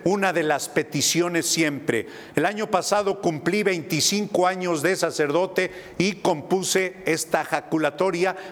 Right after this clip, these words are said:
para mis veinticinco años. "Mi Jesús sacramentado, mi Señor y Dios amado, sáname, ilumíname, santifícame". Repito, "Mi Jesús sacramentado, mi Señor y Dios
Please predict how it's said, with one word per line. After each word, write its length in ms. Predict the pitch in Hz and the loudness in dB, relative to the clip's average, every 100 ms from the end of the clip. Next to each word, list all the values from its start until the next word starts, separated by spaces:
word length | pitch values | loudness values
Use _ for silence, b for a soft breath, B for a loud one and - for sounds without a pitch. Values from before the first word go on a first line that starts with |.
| - | -4
para 240 | - 151 143 | -2 0 -2
mis 300 | 156 190 151 | -4 -2 -2
veinticinco 880 | 147 - 131 - 160 160 - 160 - B | -2 -2 -2 0 0 -2 -2 -2 -2 B
años. 480 | - 143 135 110 - B B | -2 -2 -2 -4 -6 B B
"Mi 240 | 165 180 185 | 0 2 0
Jesús 580 | 190 160 - 185 196 | 0 0 0 0 0
sacramentado, 1000 | - 196 - 170 156 147 - 156 147 123 - B | 0 0 0 0 0 -4 0 0 2 -2 -4 B
mi 200 | - 190 | 0 0
Señor 520 | 185 185 160 170 214 214 | 2 0 2 2 2 0
y 120 | 175 | -2
Dios 500 | 147 160 185 185 - | 0 2 2 0 0
amado, 500 | 170 165 156 127 113 B B - | 2 2 2 0 -2 B B -2
sáname, 800 | - - 208 202 170 143 117 113 - | 0 2 2 2 0 0 -2 -6 -2
ilumíname, 840 | 185 156 156 196 220 180 180 180 - - | 0 2 2 2 2 0 0 -4 -8 -6
santifícame". 1160 | - - 147 127 127 123 123 - 92 95 98 - - - | 0 2 0 -2 -2 -2 -2 -2 -2 -4 -12 -18 -20 -2
Repito, 480 | 143 143 143 135 117 B B - | 0 2 -2 -2 -4 B B 0
"Mi 160 | 180 | 0
Jesús 500 | 170 170 147 - 226 | 2 0 0 0 0
sacramentado, 880 | 233 208 196 180 170 156 180 175 156 | 0 0 0 0 0 0 0 2 0
mi 160 | 147 160 | -2 -2
Señor 580 | - 170 156 208 269 254 B - | 0 0 0 0 0 -2 B -2
y 120 | 170 | 0
Dios 640 | 139 147 170 196 214 214 | 0 2 2 2 0 -2